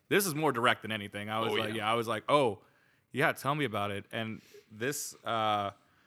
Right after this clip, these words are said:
Speaker 1: what was the line? Uh, "You put down your weapon, but now he's got two," is my favorite line out of the song
Speaker 2: Mm-hmm.
Speaker 1: because it's so true. It's just like, don't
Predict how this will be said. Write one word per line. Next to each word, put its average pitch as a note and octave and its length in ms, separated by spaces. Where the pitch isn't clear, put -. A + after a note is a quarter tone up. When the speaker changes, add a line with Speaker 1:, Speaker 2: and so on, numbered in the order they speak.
Speaker 1:
what A2+ 160
was A2+ 120
the G#2 80
line? G2+ 460
Uh, G#2+ 500
"You B2 100
put C#3+ 220
down C3+ 200
your B2 100
weapon, A#2+ 360
but A2 140
now A#2 180
he's A2 120
got A2+ 220
two," C3 380
is G#2+ 140
my G#2+ 140
favorite A#2 340
line A2 260
out G#2+ 180
of G#2+ 80
the G#2 60
song G#2+ 520
Speaker 2:
Mm-hmm. G#2 100
Speaker 1:
because A2 280
it's G2+ 120
so A#2 360
true. A2 380
It's G#2 140
just A#2 220
like, G#2+ 260
don't A#2+ 300